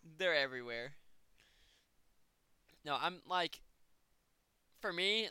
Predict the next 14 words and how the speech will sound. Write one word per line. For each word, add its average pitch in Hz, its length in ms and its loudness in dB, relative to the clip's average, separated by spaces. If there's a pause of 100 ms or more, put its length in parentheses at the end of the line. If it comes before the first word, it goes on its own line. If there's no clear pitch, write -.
like, 156 260 0
when 160 100 -6
it 156 40 -8
comes 165 260 -6
down 147 220 -6
to, 151 60 -12
like, 123 220 -6
best 120 340 -6
fast 110 340 -8
food 117 240 -14
pizza, 131 540 -12 (840)
it 143 80 -14
probably 151 300 -4
goes 127 640 -6